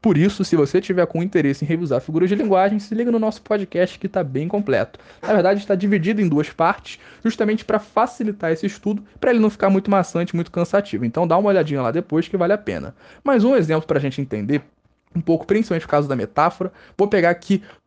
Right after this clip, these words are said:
quatro versos de Camões que são famosíssimos e você vai se tocar no que eu tô falando logo de cara. "O amor é fogo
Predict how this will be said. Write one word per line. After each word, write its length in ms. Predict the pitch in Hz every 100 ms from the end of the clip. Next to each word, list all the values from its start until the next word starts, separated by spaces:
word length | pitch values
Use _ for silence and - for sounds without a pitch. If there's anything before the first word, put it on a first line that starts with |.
| _
quatro 360 | - 208 262 196
versos 380 | 143 147 160 151
de 140 | 139
Camões 420 | - 202 147 147
que 120 | - 170
são 160 | 180
famosíssimos 800 | 175 214 220 226 151 175 - 185
e 40 | 185
você 280 | 180 -
vai 120 | 165 170
se 120 | 170
tocar 300 | 180 - 165
no 80 | 165
que 60 |
eu 60 | 180
tô 100 | 175
falando 360 | - 139 165 185
logo 320 | 139 131 127
de 120 | 160
cara. 360 | - 90 - - _ - - - -
"O 80 |
amor 460 | 139 135 151 196 - - - -
é 120 | 117
fogo 600 | - - - 147 160 156